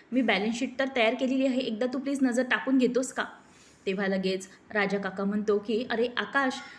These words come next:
बघ, याला सांगितलं तेव्हा याने तयार केलंय, आता तूच बाबा बघून घे." आणि नंतर भानुशालीच्याबद्दल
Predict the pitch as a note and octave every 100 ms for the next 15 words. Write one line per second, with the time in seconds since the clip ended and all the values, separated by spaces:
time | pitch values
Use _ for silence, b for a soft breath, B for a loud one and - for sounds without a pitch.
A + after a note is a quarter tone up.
0 | B G3+ A#3+ A#3+ - A3 A#3 C4 B3 A3
1 | C4 C#4 C4+ D4 D4 C#4 B3 D4+ D#4 B3
2 | B3 A#3+ B3 D4 B3 B3 G#3 G#3 A3 A#3+
3 | B3 B3 - - B B - G3 F#3+ F#3
4 | G3 G3 G3 G#3 G3+ G3 A#3 G#3+ A3 A3+
5 | A3 G3 G3+